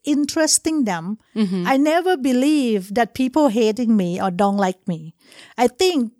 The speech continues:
Speaker 1: people just want to be like me. And so that's why they, they hate that I can do and that they cannot.
Speaker 2: Yeah.
Speaker 1: You know?
Speaker 2: It's a
Speaker 1: And
Speaker 2: lot easier to criticize someone for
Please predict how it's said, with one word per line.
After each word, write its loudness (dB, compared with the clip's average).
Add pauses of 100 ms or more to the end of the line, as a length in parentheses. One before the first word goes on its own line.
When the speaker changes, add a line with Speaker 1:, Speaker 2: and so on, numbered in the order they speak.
Speaker 1:
people 2
just -2
want 0
to 2
be 2
like -2
me. -4 (440)
And 4
so 2
that's 2
why 2
they, 2 (220)
they 2 (120)
hate -2
that 2
I 0
can 0
do 4
and -2
that -4
they -2
cannot. -4 (440)
Speaker 2:
Yeah. -2
Speaker 1:
You 4
know? 2 (140)
Speaker 2:
It's -2
a 4
Speaker 1:
And 4
Speaker 2:
lot 2
easier 0
to -2
criticize -4
someone -2
for -4